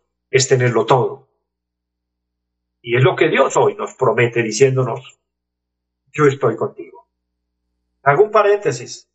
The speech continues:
para saludar a las personas que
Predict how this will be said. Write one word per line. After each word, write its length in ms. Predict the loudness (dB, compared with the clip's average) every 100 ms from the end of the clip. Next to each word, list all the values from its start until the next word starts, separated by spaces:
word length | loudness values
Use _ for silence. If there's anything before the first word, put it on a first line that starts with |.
| _ _ _ _ _ _ _
para 200 | -6 -4
saludar 380 | -2 0 2 2
a 20 |
las 120 | 2
personas 440 | -2 0 0 0 0
que 380 | -2 -2 -4